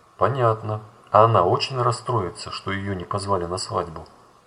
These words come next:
"О, мама уже здесь", — с веселой улыбкой отозвалась Дел.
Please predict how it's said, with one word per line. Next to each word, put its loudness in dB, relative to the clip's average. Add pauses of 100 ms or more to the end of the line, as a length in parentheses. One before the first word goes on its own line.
(140)
"О, 0
мама 0
уже -6
здесь", — -10 (140)
с -12
веселой -4
улыбкой -4
отозвалась -6
Дел. -8